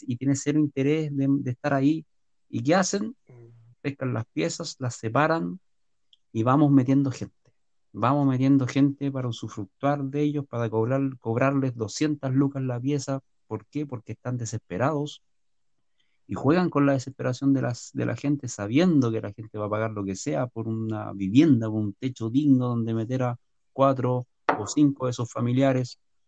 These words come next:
teniendo al final como resultado treinta o cuarenta personas en, en cien metros cuadrados, con las mismas condiciones indignas, un solo baño para todos ellos,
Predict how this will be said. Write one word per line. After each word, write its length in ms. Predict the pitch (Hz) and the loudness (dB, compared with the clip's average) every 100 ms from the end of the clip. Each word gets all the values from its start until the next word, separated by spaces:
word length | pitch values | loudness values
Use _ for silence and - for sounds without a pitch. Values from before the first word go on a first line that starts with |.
| _ _ _ _ _ _ _ _ | _ _ _ _ _ _ _ _
teniendo 300 | - 117 127 | -2 4 6
al 80 | 123 | 4
final 240 | - 127 131 | 0 -4 -2
como 220 | 117 117 | -2 0
resultado 760 | 117 113 - 127 131 127 127 - _ | -2 -8 -2 0 2 2 -2 -14 _
treinta 360 | 139 151 143 | 4 4 4
o 80 | 127 | 2
cuarenta 380 | 127 135 139 131 | 2 2 -2 -4
personas 560 | 123 117 135 139 143 139 _ _ _ _ _ _ _ _ | -4 -2 0 2 0 -6 _ _ _ _ _ _ _ _
en, 760 | - 110 110 110 107 107 104 117 | -2 0 2 0 -2 -4 -8 -10
en 180 | - 107 | -8 -10
cien 240 | 98 139 147 | -2 2 6
metros 300 | 139 131 127 | 6 4 -4
cuadrados, 600 | - 123 123 147 147 151 _ _ _ _ | -2 2 4 4 2 0 _ _ _ _
con 340 | 117 113 113 | -2 0 0
las 120 | 110 107 | -2 2
mismas 360 | 135 160 151 | 2 2 0
condiciones 540 | - 135 135 127 147 139 | -2 0 2 0 0 2
indignas, 500 | 131 131 147 143 131 | 4 6 6 6 2
un 240 | 131 147 143 | 4 6 6
solo 320 | - 127 123 | 4 0 2
baño 320 | 139 143 135 | 6 8 8
para 200 | 123 120 | 6 0
todos 320 | 120 131 123 | -2 0 0
ellos, 400 | 127 139 127 123 | 2 2 0 -2